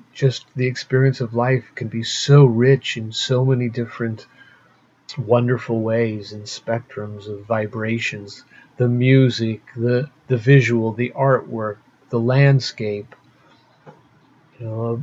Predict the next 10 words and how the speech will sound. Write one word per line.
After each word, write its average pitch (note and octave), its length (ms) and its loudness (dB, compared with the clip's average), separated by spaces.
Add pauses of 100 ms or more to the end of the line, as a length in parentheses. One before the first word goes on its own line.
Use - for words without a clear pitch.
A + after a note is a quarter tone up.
a, - 40 -8
a C#3 40 -2
beautiful C3+ 600 6
voice. B2 920 2 (1000)
All E3+ 280 4
of C#3+ 120 6
it C3 120 8
is B2+ 160 0
just B2+ 300 -6
different C#3 440 0